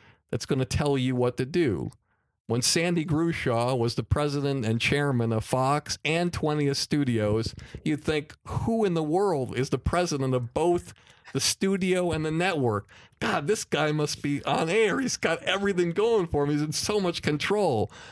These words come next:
No, there's Rupert Murdoch in an office somewhere with a better suit than he has, with more money.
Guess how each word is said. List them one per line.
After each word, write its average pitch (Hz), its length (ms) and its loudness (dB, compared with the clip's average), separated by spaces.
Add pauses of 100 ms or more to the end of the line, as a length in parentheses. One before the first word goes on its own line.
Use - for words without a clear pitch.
(200)
No, 156 500 0
there's 143 200 0
Rupert 180 420 0
Murdoch 160 520 0
in 143 100 0
an 143 100 0
office 151 420 0
somewhere 135 460 0
with 135 140 2
a 131 60 0
better 160 320 0
suit 139 360 0
than 127 140 2
he 123 180 2
has, 120 520 0 (340)
with 131 180 -2
more 175 260 0
money. 143 500 0